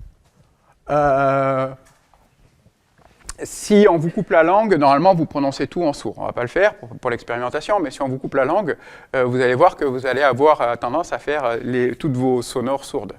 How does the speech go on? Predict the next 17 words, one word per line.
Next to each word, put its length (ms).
Parce 160
que 80
le 140
de, 220
vous 100
voyez, 240
vous 160
utilisez 300
votre 220
langue, 220
de. 300
Hein? 180
Euh, 320
bon. 200
Donc, 320
euh, 240
euh, 760